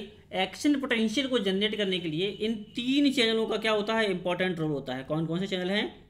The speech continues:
लीकी चैनल्स, it may be potassium और सोडियम लीकी channel, mechanosensitive ion channels and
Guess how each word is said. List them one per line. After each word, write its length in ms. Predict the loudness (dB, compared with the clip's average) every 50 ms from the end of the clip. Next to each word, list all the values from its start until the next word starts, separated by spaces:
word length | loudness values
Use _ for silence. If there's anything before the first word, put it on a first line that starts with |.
| -18 -10 -8
लीकी 340 | -2 -2 -2 -2 -2 -6 -2
चैनल्स, 440 | -2 0 0 0 -2 -4 -6 -10 -18 -20 -20 -20 -20 -20 -20 -20 -20 -20 -20 -10 -8
it 80 | -8 -6 -4 -2
may 100 | 0 0 0 0
be 80 | -2 -4 -4
potassium 460 | -4 -2 -2 -2 -2 -2 -2 -2 0
और 220 | 0 0 -2 -2 -4 -4
सोडियम 280 | -6 -4 -2 0 -2 0
लीकी 220 | 0 -2 -4 -2
channel, 300 | -4 -4 -4 -4 -6 -8 -10 -14 -20 -20 -20 -10 -4
mechanosensitive 1000 | -2 -2 -2 0 0 0 0 0 0 -2 -4 -4 -2 -4 -4 -2 -4 -2 -2 -2 0
ion 240 | 0 0 0 0 0
channels 320 | 0 0 0 -2 -4 -6 -8 -8 -4
and 200 | -2 0 0 0